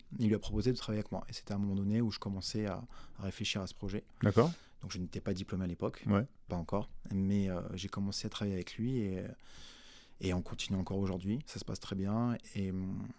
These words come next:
Speaker 1: ce qui est intéressant, c'est qu'il m'a vraiment vu passer par toutes les étapes.
Speaker 2: Ok.
Speaker 1: Donc, euh,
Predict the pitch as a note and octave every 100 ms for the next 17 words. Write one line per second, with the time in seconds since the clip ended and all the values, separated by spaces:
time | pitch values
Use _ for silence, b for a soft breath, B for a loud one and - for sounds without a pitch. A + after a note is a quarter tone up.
0 | - - - G#3+ - - G#2+ G3+ G2+ G2+
1 | B2 G#2+ - G#2 G2+ G2+ A2 A2+ G#2 A2
2 | A#2 G#2 A2+ G2+ - - G#2 G#2 A2 -
3 | - A2+ G#2 C3+ - - - - - -
4 | - B2 G2 F#2 - F#2+ F2+ F2+ F2+ F2+